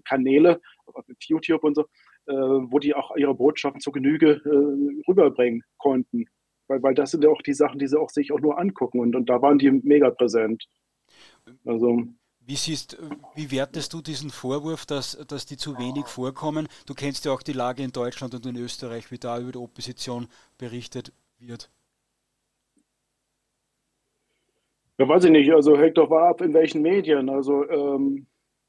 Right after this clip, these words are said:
Speaker 1: im Staatsfernsehen hier bei uns, also da wurden die genauso behandelt wie die A F D in Deutschland, also relativ
Speaker 2: Mhm.
Speaker 1: peripher,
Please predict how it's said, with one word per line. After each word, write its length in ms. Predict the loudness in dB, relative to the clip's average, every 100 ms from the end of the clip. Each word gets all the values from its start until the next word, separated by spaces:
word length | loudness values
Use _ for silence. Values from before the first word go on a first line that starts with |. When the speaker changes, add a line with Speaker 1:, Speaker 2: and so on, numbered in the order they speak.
| _ _ _
Speaker 1:
im 580 | -2 0 0 -4 -6 -12 _ _ _ _ _ _
Staatsfernsehen 960 | -16 -6 -4 -6 0 4 4 4 4 2
hier 160 | 0 2
bei 80 |
uns, 400 | 2 0 -4 -2
also 160 | -2 0
da 280 | 0 0 0
wurden 260 | -2 -2
die 80 | -2
genauso 340 | -2 0 0 -2
behandelt 360 | -2 -2 -4
wie 60 | -4
die 140 | -4
A 120 | -4 -6
F 120 | -4
D 100 | -4
in 180 | -2 0
Deutschland, 540 | 0 0 2 2 2
also 200 | 0 0
relativ 420 | 2 0 0 -4
Speaker 2:
Mhm. 60 | 0
Speaker 1:
peripher, 540 | 4 4 4 4 4